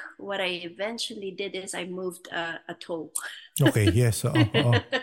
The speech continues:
Speaker 1: <laughs> And so, um, when I moved a toe, yun,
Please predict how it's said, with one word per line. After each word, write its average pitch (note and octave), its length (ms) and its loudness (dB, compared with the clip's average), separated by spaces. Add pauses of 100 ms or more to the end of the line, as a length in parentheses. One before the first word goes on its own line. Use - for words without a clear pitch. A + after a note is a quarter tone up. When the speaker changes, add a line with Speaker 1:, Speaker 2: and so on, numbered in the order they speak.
(220)
Speaker 1:
<laughs> - 440 -14
And F#3 280 -4
so, F3+ 360 -2
um, F3 460 0 (320)
when F#3+ 140 -6
I F#3+ 40 0
moved C4+ 280 0
a A#3 40 -4
toe, F3 500 -4
yun, F#3+ 380 -2